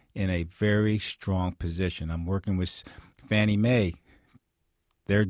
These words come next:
looking to grow and expand within Tysons. We're gonna be looking in stronger positions. So things are going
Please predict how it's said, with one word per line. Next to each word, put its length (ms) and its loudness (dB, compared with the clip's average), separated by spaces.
looking 340 2
to 80 2
grow 280 4
and 60 4
expand 460 2
within 320 4
Tysons. 540 -2
We're 180 0
gonna 140 0
be 140 0
looking 240 0
in 80 0
stronger 500 -2
positions. 520 -2
So 220 -4
things 260 2
are 60 2
going 500 4